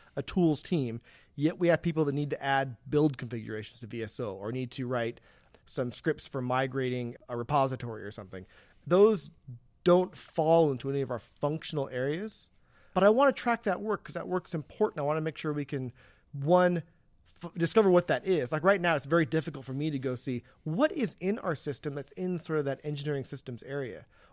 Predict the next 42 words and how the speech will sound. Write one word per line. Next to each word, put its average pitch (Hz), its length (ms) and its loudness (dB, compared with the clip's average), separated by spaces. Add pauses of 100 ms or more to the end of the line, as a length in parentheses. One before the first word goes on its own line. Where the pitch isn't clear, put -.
Or 165 280 4 (200)
if - 200 -8 (100)
somebody, 190 340 0
if 190 100 0
I 208 80 8
wanted 180 220 4
to - 80 -6
add 165 240 4
something, 135 200 -6
I - 60 -8
need 214 140 0
to 170 140 -2
add 160 200 2
a 151 60 4
work 151 260 0
item 127 360 -4 (280)
for 139 320 -2
somebody 147 600 2 (420)
to 151 80 -4
make 151 180 0
sure 156 220 0
that, 127 340 -2
um, 113 340 -8
something 151 560 -2
in 131 140 -8
the 127 80 -6
system 127 360 -8
gets 117 180 -12
done. 139 420 -2 (440)
Where 170 300 0
do 196 140 2
I 143 100 0
enter 147 300 -8
that? 90 240 -14 (240)
And 127 160 -10
there's 156 180 2
no 151 180 4
good 131 180 -2
answer 131 240 -4
for 98 100 -12
that 78 160 -10
now. 95 140 -10